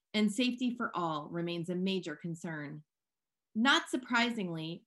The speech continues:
covid nineteen and the inequities exacerbated by the pandemic were top of mind as educators, policymakers, state and district leaders, students,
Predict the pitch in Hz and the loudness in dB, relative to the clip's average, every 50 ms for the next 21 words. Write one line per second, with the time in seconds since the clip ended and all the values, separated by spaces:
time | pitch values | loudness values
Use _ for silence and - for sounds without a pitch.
0 | - 196 240 240 233 262 226 233 226 226 214 214 - - 208 190 170 165 160 - | -2 0 0 0 0 0 2 2 2 2 0 0 -2 -2 -2 -2 -2 -2 -4 -4
1 | - 185 180 180 175 175 - - 214 220 - 226 226 226 220 220 208 185 170 196 | -4 -2 -2 -2 -4 -4 -2 -2 -2 -2 -2 -2 -2 -2 -2 -2 -4 -4 -2 0
2 | 175 170 185 185 - 196 180 175 175 170 165 165 160 160 156 160 165 - _ _ | 0 0 0 0 -2 -4 -4 -2 -2 -2 -2 -2 -2 -4 -6 -6 -8 -14 _ _
3 | _ _ - 185 190 185 190 190 185 202 196 190 190 190 175 175 165 156 156 - | _ _ 0 0 2 2 0 -2 -2 -2 0 0 0 0 -2 -2 -2 -4 -6 -6
4 | _ 170 180 175 - - - 254 247 247 247 254 233 208 202 185 170 165 160 156 | _ -6 -6 -6 -6 -4 0 2 2 2 2 -2 -2 -2 -2 0 0 0 -2 -4
5 | 147 151 151 - _ _ _ _ _ - 190 180 185 - - 208 196 226 233 - | -6 -8 -10 -12 _ _ _ _ _ -4 -4 -4 -2 -2 -4 -2 -2 -4 -2 0
6 | 233 233 220 233 233 226 226 - - - 208 196 196 190 190 - 208 190 190 185 | 0 0 2 0 -2 -4 -4 -6 -4 -2 -2 0 0 -2 -2 -2 -2 -2 0 -2
7 | 185 - 190 185 185 175 - - - 233 233 226 - 240 226 220 220 208 - 220 | -2 -4 -4 -4 -4 -6 -8 -8 -4 -2 -2 -2 0 0 -2 -2 -2 -4 -6 -6
8 | 214 - 196 185 180 180 175 175 175 175 - _ - - - 294 285 247 254 247 | -6 -4 -2 -2 -2 -2 -2 -4 -4 -6 -10 _ -18 -4 -2 0 0 0 0 0
9 | 240 240 233 - | 0 -2 -2 -4